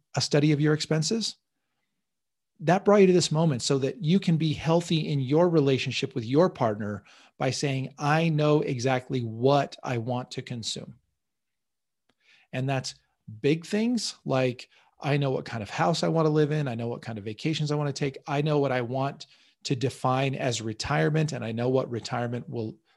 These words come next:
what I want it to look like. You know what you want to consume if you're gonna be a healthy partner in a,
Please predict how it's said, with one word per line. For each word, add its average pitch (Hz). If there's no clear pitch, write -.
what 120
I 143
want 131
it -
to 117
look 143
like. 185
You 180
know 196
what 147
you 156
want 139
to 139
consume 120
if 139
you're 139
gonna 135
be 123
a -
healthy 135
partner 117
in 127
a, 113